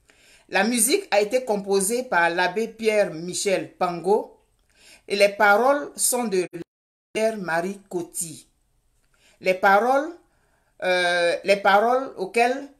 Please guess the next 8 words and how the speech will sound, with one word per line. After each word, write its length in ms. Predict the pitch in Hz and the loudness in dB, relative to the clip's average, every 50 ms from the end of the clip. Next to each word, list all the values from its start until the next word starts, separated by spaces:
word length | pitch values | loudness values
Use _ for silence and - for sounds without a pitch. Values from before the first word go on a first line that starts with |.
| _ _ _ | _ _ _
le 140 | - 185 190 | -6 -4 -4
ministre 760 | 196 214 220 220 240 277 285 269 - - 190 175 151 - - - | -2 -2 -2 -2 -2 -4 -4 -4 -4 -4 -4 -4 -4 -6 -8 -14
Mathieu 540 | 170 180 185 196 196 - 247 247 240 240 190 | -8 -4 -2 -2 -2 -4 -8 -8 -8 -4 -4
Ekra 460 | 185 180 - 214 214 220 240 247 - _ _ _ _ _ _ _ _ _ - | -6 -4 -2 -4 -2 -2 -4 -6 -14 _ _ _ _ _ _ _ _ _ -2
a 140 | 175 175 | 0 0
rajouté 600 | 175 180 185 185 180 185 202 196 - 240 240 240 | 2 2 0 0 0 -4 -10 -8 -4 -4 -4 -4
quelques 280 | - 196 170 160 - 170 | -4 -8 -8 -8 -8 -10
mots. 180 | 160 156 156 | -10 -10 -12